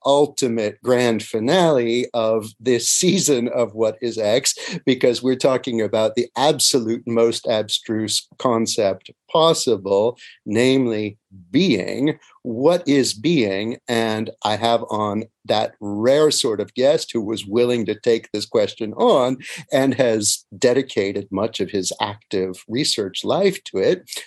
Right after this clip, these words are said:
Chris McDaniel, he's a professor of philosophy at Notre Dame, and he is the author of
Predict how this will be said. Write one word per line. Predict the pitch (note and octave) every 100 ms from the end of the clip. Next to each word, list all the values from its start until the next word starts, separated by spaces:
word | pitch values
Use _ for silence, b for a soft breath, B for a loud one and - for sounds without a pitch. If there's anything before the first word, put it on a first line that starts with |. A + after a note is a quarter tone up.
| B
Chris | - F#3 F3
McDaniel, | D3 - D3+ D3+ C#3 B2+ C3 b b
he's | - C3 B2+ B2
a | B2+ A#2+ A#2
professor | A2+ A2+ - B2 - G#2+
of | G#2+ G#2 -
philosophy | - A2 G2 G2+ G2+ - - G2+ - _
at | G2 F#2 - _ b -
Notre | A2+ B2+ D#3 C3
Dame, | B2 C#3 F#3 A3+ A#3 b _
and | C3 A#2+ A#2
he | A2+ - A#2 A2+
is | G#2+ G2+ -
the | G#2+
author | A2+ G#2 G#2+ A#2 G2+
of | G2 G2 G2